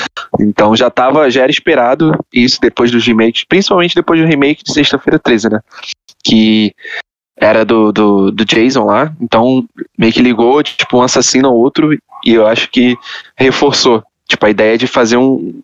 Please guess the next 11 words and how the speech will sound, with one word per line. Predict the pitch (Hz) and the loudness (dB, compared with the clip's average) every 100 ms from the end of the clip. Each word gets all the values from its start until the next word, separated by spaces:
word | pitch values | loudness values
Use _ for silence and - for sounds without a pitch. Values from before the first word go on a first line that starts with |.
| - | -4
um | 123 | -2
filme | - 120 120 117 | 0 2 2 2
do, | 113 110 110 101 101 | 2 2 2 0 0
um | |
remake | 113 110 110 113 | 2 2 0 0
do | 113 110 | 0 2
A | 107 | 2
Hora | 107 | 0
do | - | 0
Pesadelo. | 110 120 110 95 87 - - - - - - - - | 0 0 0 -2 -2 -6 -6 -4 -6 -8 -12 -12 -2
É, | 113 113 117 113 113 113 107 104 | 0 2 2 0 0 2 2 0